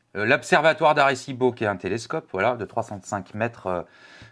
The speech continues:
euh, de diamètre, eh bien, c'est fini, c'est fini. Ça, c'était, euh, en deux mille vingt. Il s'est effondré. Il y a une vidéo sur le net, d'ailleurs, quand on le voit, euh, quand on voit les câbles péter, parce qu'en fait, c'était des câbles tendus qui, qui le maintenaient.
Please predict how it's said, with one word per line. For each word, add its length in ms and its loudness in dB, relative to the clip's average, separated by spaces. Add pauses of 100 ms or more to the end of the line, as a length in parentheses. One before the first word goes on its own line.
(140)
euh, 320 -6
de 100 -8
diamètre, 600 -2
eh 100 -8
bien, 140 -2
c'est 160 -6
fini, 520 -6
c'est 180 -8
fini. 320 -10
Ça, 140 -8
c'était, 360 -6
euh, 240 -2
en 100 -6
deux 120 0
mille 200 -4
vingt. 240 -4 (380)
Il 180 -8
s'est 180 4
effondré. 360 -2
Il 40 -2
y 40 -2
a 40 -4
une 80 -6
vidéo 240 0
sur 160 -8
le 80 -4
net, 120 -8
d'ailleurs, 280 -4
quand 200 -14
on 60 -6
le 60 -8
voit, 180 -6
euh, 200 -4 (100)
quand 180 -14
on 40 -10
voit 120 0
les 100 -2
câbles 200 -2
péter, 320 -6
parce 160 -8
qu'en 100 -12
fait, 100 -10
c'était 240 -10
des 120 -8
câbles 200 -2
tendus 300 -6
qui, 280 -14 (360)
qui 100 -12
le 160 -4
maintenaient. 460 -4